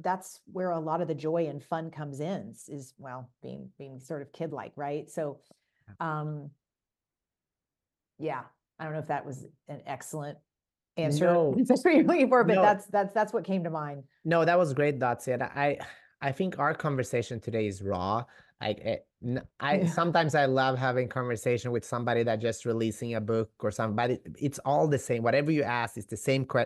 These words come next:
Speaker 2: the same answer. It's like, eh, this is raw. So this is great. This is what I
Speaker 1: Boilerplate,
Speaker 2: want.
Speaker 1: right? <laughs>
Speaker 2: Yeah.
Speaker 1: Like that, it's a, yeah,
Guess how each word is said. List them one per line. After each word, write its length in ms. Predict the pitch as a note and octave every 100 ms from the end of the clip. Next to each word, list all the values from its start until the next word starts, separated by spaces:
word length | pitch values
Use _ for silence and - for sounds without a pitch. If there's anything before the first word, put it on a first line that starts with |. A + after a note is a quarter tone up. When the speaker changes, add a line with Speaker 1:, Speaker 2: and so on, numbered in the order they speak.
| -
Speaker 2:
the 160 | A2+
same 240 | - C#3 C3+
answer. 380 | B2 A#2 B2+ A#2
It's 100 | A#2+
like, 180 | A2 - _ _ _ -
eh, 100 | C3
this 320 | B2+ F3 F#3
is 160 | F3+ C3
raw. 280 | A#2+ F#2+ -
So 280 | - C#3 B2
this 240 | B2 D#3+ E3+
is 140 | C3
great. 400 | B2 C3+ A2 D3+
This 100 | A3+
is 100 | A3+
what 160 | G#3+ G3
I 80 | G3+
Speaker 1:
Boilerplate, 140 | F3
Speaker 2:
want. 120 | E3+
Speaker 1:
right? 340 | F#3 G3+ G#3 G#3
<laughs> 140 | C#4
Speaker 2:
Yeah. 200 | C4 F#3
Speaker 1:
Like 220 | C#4 A3+
that, 240 | A#3 G#3+ G3+
it's 260 | G#3+ G3
a, 120 | G3+ F#3
yeah, 240 | F3+ E3